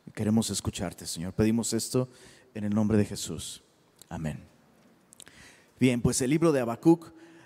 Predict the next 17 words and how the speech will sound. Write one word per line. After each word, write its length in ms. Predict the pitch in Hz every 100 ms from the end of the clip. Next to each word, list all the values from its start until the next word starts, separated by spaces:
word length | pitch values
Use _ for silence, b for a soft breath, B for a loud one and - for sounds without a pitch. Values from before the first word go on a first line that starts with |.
| B -
para 320 | 139 143 143
variar, 520 | 143 139 165 175 143
como 280 | - 143 139
el, 120 | 135 147
el 360 | 127 123 127
profeta 480 | - 139 131 160 165
anterior 420 | 151 143 143 156
que 60 | 151
estudiamos, 720 | - 135 135 156 165 - - B B B B
eh, 400 | 131 120 117 117
son 220 | - 151
muy 100 | 165
pocos 300 | 180 185 175
capítulos. 480 | 151 - 208 190 127
Son 160 | 156 165
solamente 500 | 185 170 175 175 165
tres 680 | - 165 170 185 - -